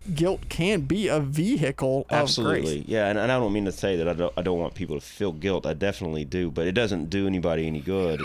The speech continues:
Speaker 2: if that guilt doesn't, like, push you toward transformation, right?
Speaker 1: Sure.
Speaker 2: Or towards whatever.
Speaker 1: Sure.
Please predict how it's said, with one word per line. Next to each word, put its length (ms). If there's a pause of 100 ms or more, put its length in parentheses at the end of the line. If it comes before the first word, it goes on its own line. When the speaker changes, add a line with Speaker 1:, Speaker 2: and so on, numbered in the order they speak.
(100)
Speaker 2:
if 140
that 260
guilt 280
doesn't, 240
like, 180
push 320
you 320 (420)
toward 400 (120)
transformation, 680
right? 140
Speaker 1:
Sure. 100
Speaker 2:
Or 100
towards 180
whatever. 340
Speaker 1:
Sure. 320